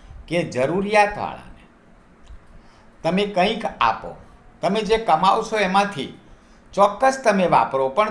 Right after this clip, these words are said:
એમાંથી કેટલો કિસ્સો બીજા લોકો માટે વાપરો, એનાથી ભગવાન પ્રસન્ન થશે.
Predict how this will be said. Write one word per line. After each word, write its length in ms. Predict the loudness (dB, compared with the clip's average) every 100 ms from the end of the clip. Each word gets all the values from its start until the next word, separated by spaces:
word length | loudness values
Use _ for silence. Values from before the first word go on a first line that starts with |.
| -2
એમાંથી 340 | -2 0 -2 -4
કેટલો 420 | -4 -4 2 2
કિસ્સો 460 | 2 -6 -4 -2
બીજા 280 | -2 2 2
લોકો 300 | 4 0 0
માટે 140 | 0 -2
વાપરો, 640 | -2 -4 -4 -4 -4 -6 -18 -20 -14 -4
એનાથી 460 | -2 0 -2 -6
ભગવાન 580 | -6 -8 -4 -2 -2 -2 -6
પ્રસન્ન 540 | -8 -6 -6 -6 -8
થશે. 420 | -12 -14 -14 -16